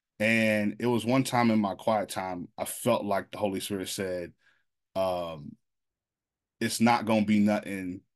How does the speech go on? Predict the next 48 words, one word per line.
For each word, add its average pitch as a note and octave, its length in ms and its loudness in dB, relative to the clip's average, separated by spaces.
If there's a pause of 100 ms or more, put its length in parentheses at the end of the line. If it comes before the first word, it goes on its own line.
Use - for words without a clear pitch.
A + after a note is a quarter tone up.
(600)
new. A2 320 6
Like, F#2 200 -2
I'm G2+ 140 2
not G#2+ 200 4
changing G#2 440 -2
Becoming G2 340 -4
the F#2 80 -6
Church F#2+ 240 -6
That F2+ 80 -8
God F2+ 180 -4
Intended. E2+ 440 -10
You're G#2 120 -4
still G#2+ 240 -2
finna F2+ 200 -6
rock F2 200 -6
with D#2+ 120 -16
that." - 180 -16 (800)
And C#3+ 100 -4
I'm A2+ 160 -8
like, - 220 -16
"What?" - 680 -4 (920)
And G#2+ 140 2
so - 160 2
I'm A#2+ 160 6
like, F#2+ 220 2
"Okay, A2+ 420 2
so G#2+ 260 0
Becoming B2 280 0
the A#2 120 0
Church A2+ 200 0
That G#2+ 60 -2
God G#2 180 4
Intended." G2+ 340 -2
I G2+ 80 -2
tell A2 300 4
Angie G#2+ 380 0
this, G2+ 340 -4 (340)
and A2 100 2
I G#2+ 100 4
got A2+ 240 2
to A#2 100 2
thinking C#3 400 2
about G#2 420 6
what G#2+ 140 -2
she A2 180 0
told C3 320 4
me, E2 160 -4
holiness. G#2+ 720 0